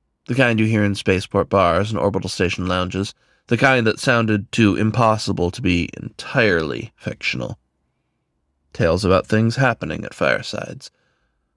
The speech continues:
The wolf who'd hitched a ride with them to Arendelle had insisted, though he'd been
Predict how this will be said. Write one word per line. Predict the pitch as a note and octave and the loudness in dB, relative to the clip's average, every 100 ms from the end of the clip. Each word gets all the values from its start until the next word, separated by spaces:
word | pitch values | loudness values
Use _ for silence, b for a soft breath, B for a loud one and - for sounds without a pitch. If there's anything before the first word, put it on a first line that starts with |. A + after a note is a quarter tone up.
| - | 0
The | B2+ | 4
wolf | D#3+ C#3+ A#2+ | 6 6 4
who'd | B2 B2 | 2 2
hitched | A#2 - | 2 0
a | A2 | 2
ride | A2 G#2 G#2+ | 4 4 2
with | G2+ | -2
them | F#2+ F#2 | -4 -4
to | - | -4
Arendelle | - C#3 B2+ F#2 F2 D#2 - _ _ _ _ | 0 2 2 0 -2 -4 -10 _ _ _ _
had | A#2+ A2+ | 0 2
insisted, | A2 G#2 D3 D#3 - F2 | 2 2 0 0 -4 -4
though | A2 - G2 | -4 2 4
he'd | G#2+ G2+ | 4 2
been | F#2 F2+ D#2+ C#2 | 2 2 0 -4